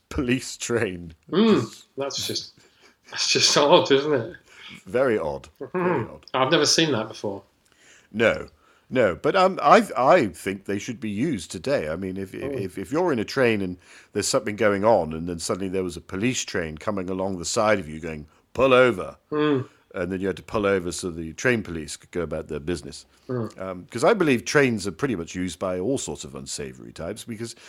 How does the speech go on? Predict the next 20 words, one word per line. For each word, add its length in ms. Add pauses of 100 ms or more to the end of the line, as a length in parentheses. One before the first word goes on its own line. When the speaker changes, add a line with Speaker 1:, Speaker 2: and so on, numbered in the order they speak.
(140)
Speaker 1:
because 280
you 80
never 240
get 180
questioned. 540 (680)
Speaker 2:
Well, 100
true. 280
I 60
mean, 100
uh, 240 (160)
we 100
know 140
you're 220
a 40
man 240
of 220 (460)
good 140
ideas, 480
Roger, 200
'cause 240